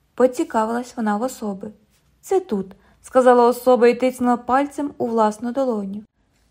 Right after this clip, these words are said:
Брід Марі висловилась досить скептично, але особа запевнила, що її пошта офігенна і найшвидша у місті. Яке місто вона при цьому мала на увазі,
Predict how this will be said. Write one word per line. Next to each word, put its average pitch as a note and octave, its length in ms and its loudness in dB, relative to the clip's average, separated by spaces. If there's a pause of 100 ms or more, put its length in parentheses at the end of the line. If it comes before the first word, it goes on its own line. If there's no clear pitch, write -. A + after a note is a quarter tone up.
(120)
Брід A#3 260 -2
Марі A#3+ 280 2
висловилась B3 580 -2
досить A3+ 400 -2
скептично, A3+ 800 -4 (640)
але A#3 200 4
особа A#3 480 2
запевнила, A3 680 -2
що - 220 -4
її A#3 200 2
пошта A#3 640 -2
офігенна G#3+ 840 -2
і B3 100 2
найшвидша B3+ 640 0
у C#4+ 100 -2
місті. G#3 540 -4 (440)
Яке A#3 320 2
місто A#3 380 2
вона A3+ 200 4
при A3+ 200 -2
цьому A3+ 280 0
мала G#3+ 260 2
на G#3 160 -2
увазі, A#3+ 460 0